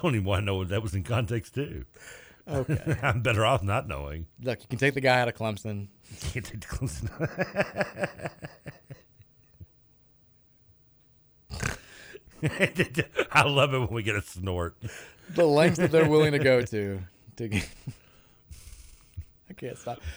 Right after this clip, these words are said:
Speaker 2: Uh, Texas says,
Speaker 1: I
Speaker 2: "What
Speaker 1: just
Speaker 2: cl-"
Speaker 1: can't, I wonder what, what would have brought up a fire hose into the conversation.
Speaker 2: Who knows? Texas, "What class is A J Johnson in? I know we're recruiting him heavily." He's a twenty twenty-three guy.
Speaker 1: Is he a point guard?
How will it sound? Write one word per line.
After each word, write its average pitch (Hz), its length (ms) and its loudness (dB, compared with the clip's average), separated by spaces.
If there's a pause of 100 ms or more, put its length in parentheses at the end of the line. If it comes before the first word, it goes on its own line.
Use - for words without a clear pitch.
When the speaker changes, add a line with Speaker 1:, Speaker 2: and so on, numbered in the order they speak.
(180)
Speaker 2:
Uh, 139 180 8
Texas 220 340 4
says, - 20 0
Speaker 1:
I 156 40 0
Speaker 2:
"What 285 160 8
Speaker 1:
just 220 160 0
Speaker 2:
cl-" 220 200 6
Speaker 1:
can't, 175 120 0
I - 40 2
wonder 185 200 6
what, 143 260 2
what 156 200 2
would 165 120 4
have 131 120 2
brought 127 180 4
up - 140 2
a 110 60 -2
fire 127 380 4
hose 110 280 -6
into 95 120 -10
the 98 120 -12
conversation. - 500 -12 (100)
Speaker 2:
Who 120 100 4
knows? 90 460 -12 (580)
Texas, 175 260 2
"What 165 180 4
class 147 220 4
is 127 80 -10
A 131 140 2
J 123 140 4
Johnson 120 420 0
in? 110 220 0
I 104 100 0
know 107 120 0
we're 113 140 0
recruiting 110 320 -2
him 107 100 -2
heavily." 104 220 -2
He's 220 200 -2
a 226 60 -4
twenty 190 200 2
twenty-three 110 320 0
guy. - 180 -14 (260)
Speaker 1:
Is 95 60 -4
he 123 60 2
a 117 40 0
point 143 200 0
guard? 156 260 2